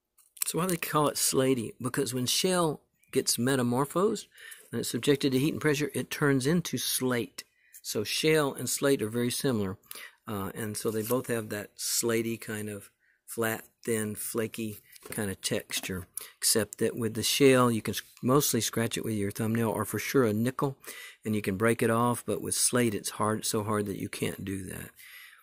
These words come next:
Um, so this piece of Rome shale formed way, way long time ago. Would you say that there was a lot of iron in this mud when this formed?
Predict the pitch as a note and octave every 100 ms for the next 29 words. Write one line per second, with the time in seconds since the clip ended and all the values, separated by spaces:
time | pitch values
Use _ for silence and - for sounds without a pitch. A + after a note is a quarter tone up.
0 | - _ A#2+ F#2+ G2 F#2 F#2 _ _ -
1 | _ - _ - - - - D#3 C#3+ C#3
2 | B2 C3 G3+ G#3+ - - - - D#3+ D3+
3 | - _ - B2 A#2 A2 A2 B2+ D#3 D#3+
4 | C#3+ A#2+ A2 G#2+ - A#2+ A2+ G#2+ A2 G#2+
5 | C3+ E3 E3 D3+ C#3+ C3+ B2+ A#2+ A#2+ A#2
6 | A2 A2 G2+ F#2 G2 - - - - -
7 | - _ - B2+ B2 F3 E3+ - E3 D#3+
8 | C3 C3+ B2+ A#2 A#2 C3 C#3 A#2+ - C#3+
9 | C#3+ D3 D#3 D#3 D#3 A#2+ _ _ _ _
10 | _ _ _ C#3+ C#3+ C#3 - C3+ C#3 D3
11 | C3+ B2+ _ _ - C3+ C#3 C3 - C#3
12 | C3 B2